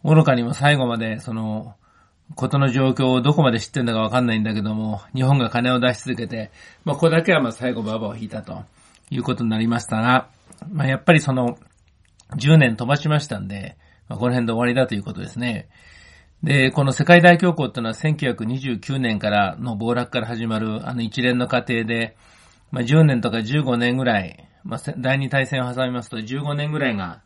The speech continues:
大混乱の時期で、その後ブレトンウッズ体制に移行していきますね。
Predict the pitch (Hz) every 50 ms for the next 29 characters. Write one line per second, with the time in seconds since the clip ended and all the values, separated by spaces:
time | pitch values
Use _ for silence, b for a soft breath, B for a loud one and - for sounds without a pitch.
0 | - - 123 117 117 107 - 139 135 131 110 98 95 98 98 95 107 101 - 98
1 | 92 92 85 82 - b b b b b b b b b b - 160 160 165 175
2 | 185 180 156 123 107 117 123 131 131 135 131 131 127 123 120 127 123 135 131 120
3 | 120 - - 104 90 92 90 95 - - 104 101 95 - - 101 95 - 101 92
4 | 92 - - 104 110 110 107 - -